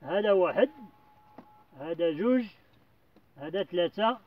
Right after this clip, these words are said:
هذا أربعة، هذا خمسة. يعني عندنا خمسة د الإطارات هنا. غنديرو واحد خور،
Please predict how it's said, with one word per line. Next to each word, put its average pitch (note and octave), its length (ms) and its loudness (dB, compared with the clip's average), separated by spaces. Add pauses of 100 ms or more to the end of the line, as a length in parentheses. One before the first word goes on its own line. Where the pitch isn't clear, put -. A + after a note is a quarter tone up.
(580)
هذا D#3+ 340 -4
أربعة، D#3 420 2 (720)
هذا F#3 300 -2
خمسة. - 400 -6 (1800)
يعني E3 360 -4
عندنا G#3+ 520 -2 (760)
خمسة E3 280 -8
د G3+ 40 -8
الإطارات G3 600 -6
هنا. A#2+ 180 -18 (920)
غنديرو G#3+ 680 0 (240)
واحد F#3+ 340 -2
خور، - 220 -10